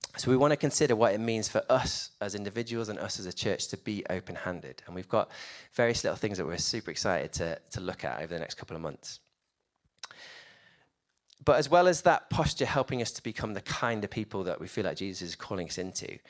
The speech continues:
actually, again, I think this is always the case, but how much more at the moment is this gonna be a witness to the world? Actually, that so much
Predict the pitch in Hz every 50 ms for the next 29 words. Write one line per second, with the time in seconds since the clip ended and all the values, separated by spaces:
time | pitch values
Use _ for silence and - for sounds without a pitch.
0 | - - - - - - - - - - - _ _ _ _ _ _ _ _ _
1 | _ _ _ _ - 160 143 - - 156 151 139 147 151 - - - - 139 -
2 | 165 156 156 151 131 - 156 135 117 123 - 123 117 - 131 131 135 123 - 123
3 | - - 131 120 - - - - - - 139 135 131 127 120 - - - 123 123
4 | 117 - - 104 104 113 123 123 101 82 80 78 - - 87 87 - - - -
5 | - - 131 117 110 98 92 85 85 78 92 101 - - 107 104 - - - 95
6 | 85 78 76 78 82 85 92 117 120 - - _ _ _ _ _ _ _ _ _
7 | _ _ _ _ _ _ _ _ _ _ _ _ _ _ _ _ _ _ _ _
8 | - - - _ _ _ _ _ _ _ _ _ _ _ _ _ _ _ _ _
9 | - 117 - - - 135 127 123 117 117 120 113 - - - - - - - -
10 | - - - - _ _ _ _ _ _ _ _ _ _ _ _ _ _ _ _
11 | _ _ _ _ _ _ _ _ _ _ _ _ _ _ _ _ _ _ _ _
12 | _ _ _ _ _ _ _ - - - - - - 160 156 160 156 156 - -
13 | - - - -